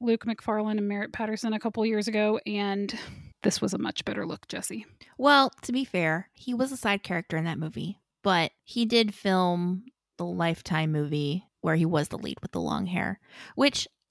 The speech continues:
Speaker 2: I don't hate. I didn't hate the long hair. It's not like a Brendan Fair with his overly long hair at the top.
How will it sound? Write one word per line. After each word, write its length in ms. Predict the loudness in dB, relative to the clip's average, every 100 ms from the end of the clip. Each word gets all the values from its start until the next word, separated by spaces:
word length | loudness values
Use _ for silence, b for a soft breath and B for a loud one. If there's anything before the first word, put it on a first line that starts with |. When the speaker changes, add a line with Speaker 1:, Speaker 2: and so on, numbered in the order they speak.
| _ _ 2
Speaker 2:
I 140 | 2
don't 200 | 4 2
hate. 400 | 0 0 2 2 2
I 60 |
didn't 200 | 2 2
hate 200 | 2 0
the 60 | 0
long 180 | -2 -2
hair. 260 | -2 -4 0
It's 220 | -2 2
not 280 | 2 2 2
like 640 | 2 4 6 4 -2 -20 _ _ 0
a 120 | 2
Brendan 440 | 4 2 4 0
Fair 500 | 0 0 0 0 -2 -6
with 200 | -4 -2
his 180 | -2 -2
overly 380 | 0 0 2 2
long 300 | 2 2 2
hair 260 | 0 0 -2
at 100 | -2
the 80 | -6
top. 320 | -4 -4